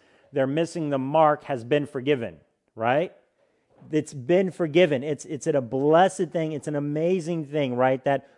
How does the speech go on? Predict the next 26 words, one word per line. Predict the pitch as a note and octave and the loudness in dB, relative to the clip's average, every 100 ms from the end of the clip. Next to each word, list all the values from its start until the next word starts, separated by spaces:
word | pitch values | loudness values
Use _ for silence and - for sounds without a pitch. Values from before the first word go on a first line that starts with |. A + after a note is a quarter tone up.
| _ | _
whose | - F#3 F3+ | -2 2 0
sin | - - - G#3 A3 G#3+ | -2 -12 -2 0 0 -2
has | E3 F3+ F3+ D3 | -6 -2 -2 -2
been | E3 E3+ E3 D3+ - _ _ _ | 0 0 0 -6 -14 _ _ _
covered, | F3 D#3 A#2+ D#2 - _ _ _ _ | 2 4 2 -4 -14 _ _ _ _
right? | A2 A#2+ D3+ F3+ _ _ _ _ _ _ _ | 0 0 0 -2 _ _ _ _ _ _ _
Then | B2+ D#3+ B3 | 2 4 4
he | B3+ | 4
goes | G#3 D#3+ | 4 4
on | E3+ D#3+ | 2 0
to, | |
"Blessed | C3 D3 F#3+ A3+ A#3 E3+ | -2 2 4 4 -2 -2
is | F#3 D#3 | -6 -4
the | E3 | -4
man | D#3 E3 E3+ F3 | -2 -2 -2 -4
against | C#3+ D#3 D3+ - - | -4 -4 -6 -10 -10
whom | F#3+ G3 F#3+ | -6 -4 -2
the | E3 | -2
Lord | D#3 F3 F3+ | 4 4 4
counts | - F3 D#3 - | 0 -4 -4 -6
no | D3 D#3 F#3 A#3+ | -6 0 2 2
iniquity, | G3+ F3+ F3 E3 E3 D#3+ _ _ _ _ - | 2 -2 0 -2 -2 -6 _ _ _ _ -4
and | F3+ G3+ G3 | 0 0 -2
in | F3+ F3 | -6 -6
whose | E3 F3 - | -2 -2 -4
spirit | - G#3+ A3 F#3 F3+ - | -2 2 4 4 2 -4